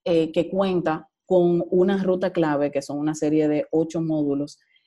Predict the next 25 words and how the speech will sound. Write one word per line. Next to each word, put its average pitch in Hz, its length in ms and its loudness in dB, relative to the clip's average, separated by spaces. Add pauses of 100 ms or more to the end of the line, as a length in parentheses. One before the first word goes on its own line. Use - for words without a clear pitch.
(200)
por 165 160 2
los 160 200 0
cuales, 156 640 0
eh, 151 440 0 (220)
todo 170 180 4
emprendedor 180 500 4
debe 160 220 0
pasar 170 500 -6
para 151 220 -4
poder 151 500 0
concretizar 160 640 -2
un 160 100 0
modelo 160 300 -2
de 151 60 -2
negocio 151 360 -4
que 151 120 -4
haga 151 160 -4
sentido, 139 480 -6
que 143 80 -12
sea 151 140 -8
accionable 160 720 -4
y 156 100 -8
que 151 80 -18
sea 143 240 -6
realista. 147 720 0